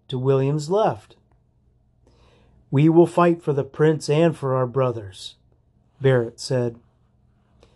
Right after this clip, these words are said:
Our brief moment of relief quickly transformed into the seriousness of battle with our brothers in arms. Rob and Barrett joined us, either to save us or to die with us.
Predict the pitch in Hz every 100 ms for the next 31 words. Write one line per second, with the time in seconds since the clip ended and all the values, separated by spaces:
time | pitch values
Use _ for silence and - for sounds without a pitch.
0 | _ _ _ _ 147 147 151 131 139 165
1 | 175 - 156 147 147 151 - 139 170 160
2 | 143 131 123 - 180 190 147 127 - 135
3 | 123 - 139 131 127 - - _ 117 117
4 | 120 131 - 151 156 135 107 - 110 123
5 | 113 131 156 170 127 98 _ _ _ _
6 | _ - 120 117 143 127 107 117 127 139
7 | 110 101 101 - _ _ _ _ - -
8 | - _ _ - 139 135 143 147 160 135
9 | 131 135 139 _ - 175 151 127 143 135
10 | 123 - - - _ _ _ _ 156 196
11 | 180 139 131 - 185 208 233 247 - -
12 | _ _ _ _ _ _ 160 165 131 127
13 | 117 _ 120 113 147 147 123 110 104 98
14 | 107 98 95 -